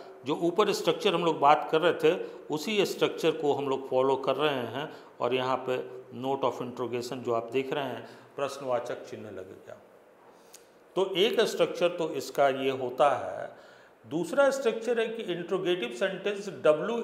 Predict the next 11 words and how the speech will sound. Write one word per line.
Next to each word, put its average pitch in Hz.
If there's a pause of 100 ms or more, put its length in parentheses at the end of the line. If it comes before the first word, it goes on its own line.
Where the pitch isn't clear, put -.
एच 180
वर्ड 156
या 151 (160)
हाउ 151
के 160
सहायता 127
से 127
भी 139
बनाई 113
जाती 104
है। 101